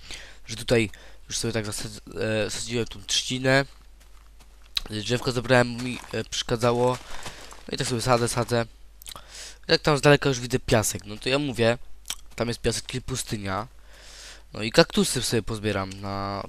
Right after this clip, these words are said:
przyszłą farmę kaktusów. No i z-, poszłem sobie tam, już, no już wam idę tam z wami.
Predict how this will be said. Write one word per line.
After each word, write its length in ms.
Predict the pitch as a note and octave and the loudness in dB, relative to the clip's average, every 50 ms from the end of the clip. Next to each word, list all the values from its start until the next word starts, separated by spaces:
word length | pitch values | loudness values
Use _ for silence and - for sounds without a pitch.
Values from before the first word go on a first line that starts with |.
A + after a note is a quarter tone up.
| - - | -8 -8
przyszłą 360 | - A#2+ - - B2 A#2+ A2+ | -6 -6 -4 -4 -4 -6 -6
farmę 340 | - A#2+ G#2 G2+ G#2+ G#2+ - | -4 -4 -4 -4 -6 -8 -4
kaktusów. 680 | - B2+ - - - D3 - - G2 - - - - - - - - - - - - - - - - - - - - - - - - - - - - - - - - - - - - - | -4 -6 -6 -6 -8 -8 -8 -8 -10 -10 -12 -16 -18 -18 -18 -20 -16 -14 -12 -10 -10 -12 -12 -14 -20 -20 -20 -20 -20 -20 -18 -6 -6 -6 -6 -6 -14 -16 -14 -14 -14 -16 -18 -18 -14 -6
No 100 | - - | -2 -2
i 120 | F3+ D3 | 0 0
z-, 100 | A#2 A2 - - - - - - | -2 -4 -10 -12 -14 -14 -12 -8
poszłem 260 | - A2 - B2 A#2+ - | -6 -6 -4 -4 -6 -6
sobie 240 | - A2+ G#2 A2 | -8 -8 -8 -8
tam, 240 | - - A2+ A2 A2 G#2+ G#2+ | -6 -4 -6 -6 -6 -10 -10
już, 100 | A2+ A#2 A#2 G#2+ - A#2+ A#2 A2 - | -10 -10 -8 -8 -8 -10 -10 -6 -4
no 120 | C3 B2 | -4 -4
już 140 | A#2+ A2+ G2+ | -4 -4 -4
wam 260 | G#2 G#2+ G2 - G#2 | -6 -6 -6 -6 -6
idę 120 | G#2 G#2 G2+ | -8 -8 -6
tam 200 | - G#2+ G2+ G2 | -6 -8 -10 -8
z 60 | G2 | -6
wami. 280 | - G#2 G#2+ A2+ A2+ | -6 -6 -6 -6 -10